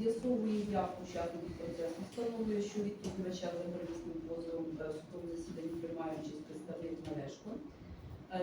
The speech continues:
від відповідача за первісним позовом Романишин. Е, треті особи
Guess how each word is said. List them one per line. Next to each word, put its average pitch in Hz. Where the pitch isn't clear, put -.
від 202
відповідача 180
за 196
первісним 220
позовом 226
Романишин. -
Е, 170
треті 262
особи 220